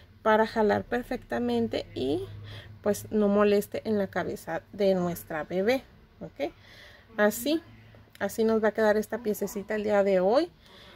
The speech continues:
Y pues con tan solo estas cositas, estos centritos,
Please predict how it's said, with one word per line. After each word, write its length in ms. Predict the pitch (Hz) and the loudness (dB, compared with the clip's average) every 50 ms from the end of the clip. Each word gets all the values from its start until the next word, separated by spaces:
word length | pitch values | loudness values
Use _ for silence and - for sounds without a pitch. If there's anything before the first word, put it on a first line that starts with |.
| - - - - | -20 -20 -12 -4
Y 100 | 226 214 | -4 -4
pues 280 | 202 - 202 196 - - | -2 0 0 0 0 0
con 220 | - 202 196 196 | 0 2 2 4
tan 200 | - 202 196 196 | 4 2 2 2
solo 200 | - 208 208 208 | 2 0 0 0
estas 240 | 214 214 - 240 - | 0 -2 -4 -8 -6
cositas, 680 | - 254 233 - 269 240 226 - 247 247 240 - - - - - - - | -8 -10 -8 -6 -6 -8 -4 -2 -2 -2 -2 -4 -10 -18 -20 -20 -10 -4
estos 320 | 220 220 - - 233 233 - | -4 -4 -2 -2 -4 -4 -2
centritos, 800 | - 233 226 220 220 - 202 233 226 220 - 254 247 247 - | 0 0 0 0 2 2 0 2 0 0 -2 -4 -6 -6 -8